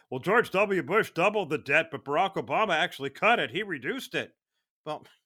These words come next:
<laughs> when you pile a trillion dollars of extra spending onto the other guy's load one year,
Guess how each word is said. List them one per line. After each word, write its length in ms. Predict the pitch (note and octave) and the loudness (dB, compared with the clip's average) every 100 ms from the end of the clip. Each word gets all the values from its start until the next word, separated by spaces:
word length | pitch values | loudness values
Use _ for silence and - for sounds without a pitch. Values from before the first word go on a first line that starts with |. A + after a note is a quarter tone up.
| _ | _
<laughs> 320 | _ _ _ - | _ _ _ -14
when 120 | E3+ | -12
you 100 | G3 | -12
pile 360 | - G3 B3 A#3 | -6 -4 -2 -4
a 40 | |
trillion 380 | - F#3+ G3 E3 | -8 -8 -8 -4
dollars 340 | E3+ F#3 D#3 | -4 -4 -8
of 80 | C3+ | -8
extra 260 | F#3 - C3+ | -10 -10 -16
spending 460 | - F3 D#3 B2 - - - | -8 -4 -4 -6 -10 -16 -6
onto 240 | F#3+ F#3 | -6 -6
the 160 | C#3+ F#3 | -4 -2
other 160 | A#3 | -2
guy's 320 | E3+ D3 C3 | 0 -2 -2
load 280 | B2 C3+ B2 | -6 -8 -6
one 240 | D3+ G3 C#3+ | -6 -4 -4
year, 280 | A#2+ B2 | -6 -6